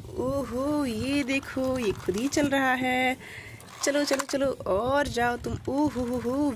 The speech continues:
very nice। चलो, चलो, चलो, तुम्हें भी हम इसमें रख देते हैं।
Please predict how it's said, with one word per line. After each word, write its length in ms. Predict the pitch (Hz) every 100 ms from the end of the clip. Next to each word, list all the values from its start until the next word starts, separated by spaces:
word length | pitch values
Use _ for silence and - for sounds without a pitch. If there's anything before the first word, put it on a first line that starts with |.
| 196
very 220 | 196 202
nice। 960 | 202 269 285 277 269 269 269 277 - -
चलो, 180 | 185 190
चलो, 200 | 220 226
चलो, 180 | 254 240
तुम्हें 360 | - 180 180
भी 120 | 220 254
हम 120 | 254
इसमें 220 | - 269
रख 120 | 262
देते 240 | 247 262 254
हैं। 300 | 254 254